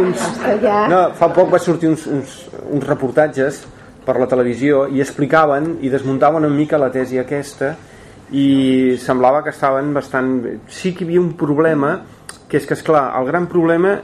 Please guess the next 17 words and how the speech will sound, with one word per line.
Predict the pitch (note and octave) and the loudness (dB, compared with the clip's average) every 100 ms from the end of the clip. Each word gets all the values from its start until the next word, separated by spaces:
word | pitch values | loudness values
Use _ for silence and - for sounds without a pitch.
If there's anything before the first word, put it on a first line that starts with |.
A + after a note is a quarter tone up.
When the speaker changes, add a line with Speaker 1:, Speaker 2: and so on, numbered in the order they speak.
| - | -6
Speaker 1:
és | C#3 | -6
que | - C#3 | -2 0
ja | C#3+ D#3 - | 2 0 -2
en | C3+ C3+ | -2 0
el | C3+ | 0
mateix | C3 E3 | -2 -2
moment | E3+ E3+ E3 | 0 2 2
que | D3+ | 0
s'acaba | D3 C#3 C#3+ C#3+ A#2+ - - - - | -2 0 0 0 -2 -6 -20 -20 -6
la | B2 | -4
Segona | B2 B2 D3 | -4 -2 0
Guerra | C#3 C3+ | 0 0
Mundial | C#3 C3+ D#3 D#3+ | 0 2 2 2
comença | C3+ C#3 B2 A#2+ | 0 0 0 -4
la | A2 | -4
Guerra | G#2+ G#2 | -4 -6
Freda. | - G#2 G2 G2+ | -6 -6 -6 -10